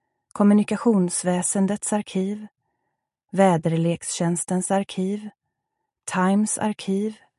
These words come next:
mister David Manker vid I P C's arkiv, Westminsters kommunbibliotek, Albanys portvakt, Piccadilly,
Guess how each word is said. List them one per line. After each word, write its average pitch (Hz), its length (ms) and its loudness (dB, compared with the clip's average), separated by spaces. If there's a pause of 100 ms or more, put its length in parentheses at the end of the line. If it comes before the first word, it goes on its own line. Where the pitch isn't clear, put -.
(520)
mister 202 340 0
David 196 460 0
Manker 202 520 0
vid 175 220 -2
I 185 280 -2
P 190 200 -4
C's - 460 -6
arkiv, 180 560 -6 (920)
Westminsters 185 920 0
kommunbibliotek, 175 1400 0 (1120)
Albanys 208 640 2
portvakt, - 960 -6 (180)
Piccadilly, 190 720 -4